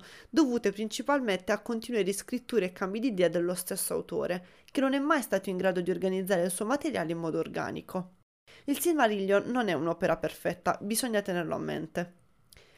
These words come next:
Tuttavia è sicuramente in grado di rispondere a molte delle domande lasciate senza risposta nel Signore degli Anelli. Se non avete ben capito cosa siano gli Anelli del Potere, come siano stati creati e da chi, qui troverete le risposte,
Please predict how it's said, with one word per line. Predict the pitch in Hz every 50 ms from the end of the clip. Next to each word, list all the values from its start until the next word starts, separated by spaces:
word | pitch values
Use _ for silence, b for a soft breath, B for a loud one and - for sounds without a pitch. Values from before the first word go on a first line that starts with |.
| b b b
Tuttavia | b 320 320 339 381 311 247 208 202 196 - -
è | - 233
sicuramente | - - 269 233 - 262 254 269 302 320 269 - 233
in | 214 208
grado | 202 220 190 185 180
di | 170 214
rispondere | 220 285 269 - - - 180 170 175 175 180 180 196 - -
a | 226
molte | 233 240 247 240 233 - 214
delle | 196 190 190 190
domande | 202 226 226 202 175 175 175
lasciate | 175 190 202 - - 202 - 185
senza | 180 196 196 190 269
risposta | 277 320 302 - - 190 185 180 185 180
nel | 175 175 180
Signore | 180 - - 196 196 180 165 165
degli | 165 165 165 160
Anelli. | 156 - - 165 165 165 170 190 185 - - _ _ _ _
Se | - - 240
non | 208 196 185
avete | 190 190 269 330 - 339 233
ben | 254 247 233
capito | - 220 208 - 226 208 - 214 190
cosa | - - - - 185
siano | 180 - 269 226 214
gli | 185 175
Anelli | 175 180 214 233 220 190
del | 180 180 180
Potere, | - - 185 - 208 196 139 143 147 - - - - -
come | - 240 247 247 233
siano | 220 226 196 180 190
stati | 185 - 226 214 - 190
creati | - 180 180 175 160 160 - - - -
e | - 185 190
da | 185 180
chi, | 180 - - 175 185 - - - _
qui | - - 330 -
troverete | - 196 180 185 180 175 180 - 175
le | 160 160
risposte, | 156 170 - - - - - 160 175 - - - 175 - - -